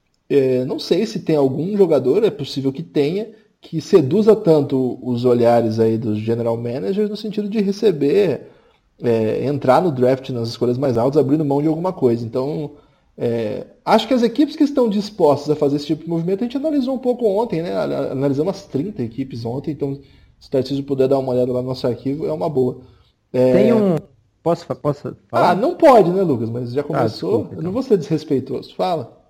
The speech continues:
Speaker 2: É o seguinte, o Toronto pode fazer uma troca que pareça uma loucura, a gente comentou isso no podcast, tipo, trocar um desses caras dele que são bem fodas, tipo o Lowry ou o DeRozan, por uma escolha, mas na verdade é um truque deles, eles tão querendo já isso e fazer de conta que tão mandando uma super proposta.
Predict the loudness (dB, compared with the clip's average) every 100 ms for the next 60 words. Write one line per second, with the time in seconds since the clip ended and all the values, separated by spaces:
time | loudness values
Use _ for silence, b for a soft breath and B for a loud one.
0 | -8 -4 -4 -4 -4 0 -2 0 -2 2
1 | 2 4 2 0 -2 -2 -2 0 -2 -2
2 | -4 -4 -4 -4 -8 -6 -2 -2 -4 -6
3 | -6 -4 0 0 -2 -4 -6 -4 -4 -4
4 | -4 -2 -2 0 -2 -2 -8 -12 -4 -2
5 | -2 -2 0 -2 -4 -14 -18 _ -2 0
6 | 0 0 -2 -4 -8 -4 -4 -4 -2 -2
7 | -2 -8 -12 -8 -6 -6 -2 0 0 0
8 | -2 -2 -2 0 -2 -2 -6 -10 b b
9 | b _ 0 2 2 -2 0 2 2 2
10 | 0 0 -2 0 0 0 0 -2 -6 -4
11 | -4 -2 -2 2 2 0 -6 -6 -4 -2
12 | -2 -2 -2 0 0 0 -4 -6 -8 b
13 | b b -4 0 0 0 -2 -4 -4 -4
14 | -2 0 0 0 -2 -4 -4 -2 0 0
15 | -4 -6 -8 -6 -8 -10